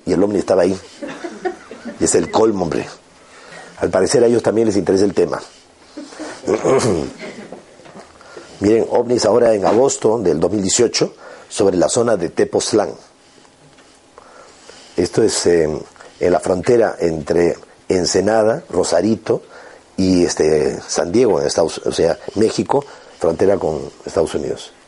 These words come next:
Para terminar, el Códice Mexica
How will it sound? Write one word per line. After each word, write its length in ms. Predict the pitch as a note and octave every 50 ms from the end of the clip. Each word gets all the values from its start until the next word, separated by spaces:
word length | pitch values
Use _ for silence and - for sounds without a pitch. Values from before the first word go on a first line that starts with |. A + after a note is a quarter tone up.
| _ _ _ _ _ _ _ _ _ _ _ _ - _ _ _ _ _ _ _ _ - E3+ - - - - - - - - - - - _ _ _ _ _ - - - - - - - - - - - - - - - - - - - - - - - - - - - - - - - - - - - - - - - - - -
Para 140 | D#2 D#2
terminar, 440 | D2+ F2+ F2+ F#2 G2 G#2 F2 - - - - - - - - _ - - - - - - _ _ _ _ - - - - - - - - - _ -
el 160 | F#2 F#2+ F2
Códice 380 | - B2+ C3 B2+ A#2 - A#2+ G2
Mexica 480 | F#2+ - - - E2 - - B1 A1